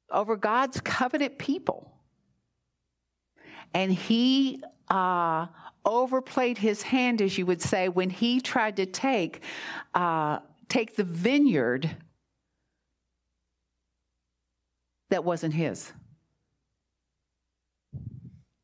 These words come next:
And when he did, that was it. The Lord sent the prophet with the word that says,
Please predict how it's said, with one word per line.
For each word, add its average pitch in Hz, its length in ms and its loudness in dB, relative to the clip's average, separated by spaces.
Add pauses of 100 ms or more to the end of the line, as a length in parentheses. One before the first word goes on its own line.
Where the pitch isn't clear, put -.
(300)
And 170 260 0
when 208 160 4
he 247 240 4
did, 151 600 0 (1700)
that 160 180 0
was 175 160 -2
it. - 440 -4 (1300)
The 151 100 0
Lord 175 480 0 (160)
sent - 240 -6
the 160 80 -8
prophet 175 460 -2
with 160 120 -4
the - 80 -2
word 175 320 0
that - 160 -4
says, 147 440 -2